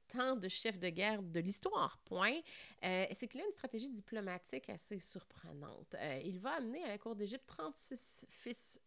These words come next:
aînés de chefs d'État du Proche-Orient. Euh, ce sont des otages, oui, mais comme ce sont des chi-, des, des, les fils, en fait, de, de chefs et de rois, euh, ils vont être élevés à la cour égyptienne. Le but, en fait, c'est de les égyptianiser organisés. Donc, ils vont apprendre la langue gé-,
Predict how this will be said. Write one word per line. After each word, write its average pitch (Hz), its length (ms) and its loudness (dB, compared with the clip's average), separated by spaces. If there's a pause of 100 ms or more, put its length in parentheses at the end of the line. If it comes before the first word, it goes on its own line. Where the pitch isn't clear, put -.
aînés 214 360 0
de 190 120 -4
chefs - 640 -4
d'État 202 560 0
du 180 260 -8
Proche-Orient. 165 800 0 (400)
Euh, 165 340 4
ce 220 140 -4
sont 277 140 0
des 247 180 2
otages, 240 400 4
oui, 247 320 2
mais 214 120 2
comme 262 280 2
ce - 140 -6
sont 208 160 -4
des 190 180 -4
chi-, - 200 -4
des, 180 200 -4
des, 165 140 -6
les 175 160 -2
fils, - 520 -4
en 190 120 -2
fait, - 160 -6
de, 170 160 -6
de 151 180 -8
chefs - 560 -6
et 175 60 -4
de 160 160 -4
rois, 190 440 6 (400)
euh, 175 100 8
ils 190 120 4
vont 214 140 2
être 277 100 -4
élevés 220 220 0
à - 20 2
la 214 100 2
cour - 200 -6
égyptienne. 175 500 -6
Le 269 220 2
but, 240 240 -2
en 180 80 0
fait, - 120 -2
c'est 220 140 -6
de 175 80 -4
les 180 340 -4
égyptianiser 190 680 -4
organisés. 151 440 -8
Donc, 160 240 -10
ils 175 100 -6
vont 165 160 -6
apprendre 240 420 -2
la 285 80 0
langue 285 200 2
gé-, 247 200 -2